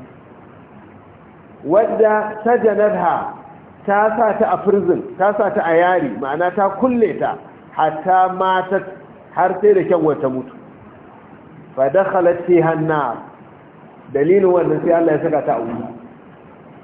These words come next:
La hiya at'amatha wa saqatha,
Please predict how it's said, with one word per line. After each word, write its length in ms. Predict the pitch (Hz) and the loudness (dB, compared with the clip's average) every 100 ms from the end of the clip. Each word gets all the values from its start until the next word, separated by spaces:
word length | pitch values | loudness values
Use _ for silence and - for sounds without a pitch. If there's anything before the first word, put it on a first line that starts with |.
| - - - - - - 120 | -20 -20 -20 -20 -20 -18 -2
La 300 | 143 165 165 | 2 2 4
hiya 200 | 175 156 | 2 2
at'amatha 680 | 160 156 151 151 175 151 151 | 0 0 -2 0 -2 -2 -2
wa 140 | 143 139 | -2 -4
saqatha, 420 | 135 165 135 | -2 -2 -2